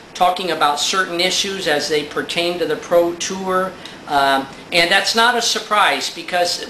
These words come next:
with athletes and entertainers, they use that avenue as a way to keep things quiet, uh, about circumstances.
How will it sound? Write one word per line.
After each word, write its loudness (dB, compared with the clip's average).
with -2
athletes -2
and -2
entertainers, 0
they 2
use -2
that 4
avenue 0
as 0
a -2
way 2
to -4
keep -6
things -2
quiet, 2
uh, 4
about 2
circumstances. -2